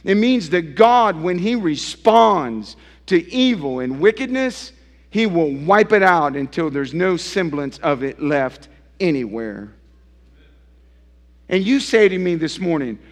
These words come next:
"Well, Pastor, if that's true, then why? Why is he doing it now?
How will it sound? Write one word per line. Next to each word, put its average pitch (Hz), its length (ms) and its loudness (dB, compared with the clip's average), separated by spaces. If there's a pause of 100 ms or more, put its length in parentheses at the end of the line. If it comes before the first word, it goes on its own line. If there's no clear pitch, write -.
(120)
"Well, 220 140 4
Pastor, 254 480 2
if 190 140 0
that's 240 280 2
true, 262 420 -2
then 185 260 0
why? 254 420 2 (1000)
Why 254 320 6
is 254 100 -2
he 262 100 -4
doing 247 360 2
it 196 100 -2
now? 170 540 0